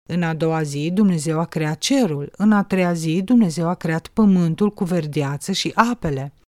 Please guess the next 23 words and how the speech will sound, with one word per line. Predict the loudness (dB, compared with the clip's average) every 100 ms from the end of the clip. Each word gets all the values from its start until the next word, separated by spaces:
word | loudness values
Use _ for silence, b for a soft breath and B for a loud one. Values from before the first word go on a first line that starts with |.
| -2
În | 4
a | 4
patra | 4 0 2 0
zi, | 2 0
Dumnezeu | 2 2 4 2
a | 0
creat | -2 -4 -4
soarele, | -2 0 0 -2 -4 -6 -2
luna | 2 4 2 0
și | -4 -6
stelele. | -6 -2 -2 -4 -6 -12 _ _ -4
În | -2
a | -2
cincea | -4 -4 -2 0 -2
zi, | -2 -6 -2
Dumnezeu | 2 4 4 0
a | -2
creat | -2 -2 0
viețuitoarele | 2 2 2 0 0 0 0 0 -2
din | -2 -4 -6 -6
apă | -6 -4 0 0
și | 0 2
păsările. | 4 4 2 -6 -6 -8 -10